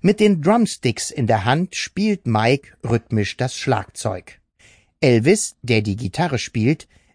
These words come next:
singt gerade ihr letztes Stück. Genau am Ende des Liedes öffnet Feuerwehrmann Sam die Garagentür. „Oh Mann, ich liebe dieses Lied“,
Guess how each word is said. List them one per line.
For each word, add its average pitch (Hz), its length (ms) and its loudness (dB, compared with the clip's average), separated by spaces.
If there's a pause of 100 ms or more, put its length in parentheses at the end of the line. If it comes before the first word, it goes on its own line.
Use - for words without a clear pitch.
singt 185 400 0
gerade 135 400 0
ihr 131 240 2
letztes 117 560 -2
Stück. - 420 -10 (720)
Genau 131 420 2
am 131 240 -2
Ende 208 300 2
des 107 220 -4
Liedes 131 500 -2 (380)
öffnet 208 480 0
Feuerwehrmann 110 840 2
Sam 107 520 -2
die 117 160 -8
Garagentür. 113 920 -2 (880)
„Oh 175 220 6
Mann, 139 460 0
ich 139 260 -6
liebe 190 480 0
dieses 113 440 -2
Lied“, 110 400 -4